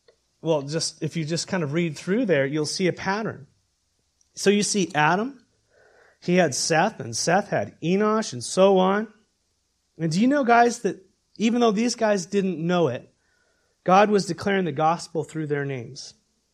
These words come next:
It's absolutely fascinating. Go ahead and, uh, if you could switch over to the slides. It's absolutely fascinating to me. <clears throat>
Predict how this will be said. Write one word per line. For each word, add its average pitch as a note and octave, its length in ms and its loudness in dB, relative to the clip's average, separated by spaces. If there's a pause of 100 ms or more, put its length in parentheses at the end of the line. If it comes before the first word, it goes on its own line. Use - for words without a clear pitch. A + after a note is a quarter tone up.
(420)
It's D3+ 240 -8
absolutely F3 720 2
fascinating. D3 760 -4 (920)
Go E3+ 100 0
ahead G3 100 2
and, D#3 180 -4
uh, D#3+ 40 0
if D3 160 -6
you F#3 60 -12
could F#3 120 -6
switch F#3+ 340 -6
over D#3+ 220 -2
to C3+ 80 -10
the A2+ 80 -10
slides. E3 520 -6 (640)
It's - 320 -4
absolutely G3 760 -2
fascinating C3+ 720 -6
to - 140 -12
me. A2+ 300 -14 (1000)
<clears throat> - 80 -4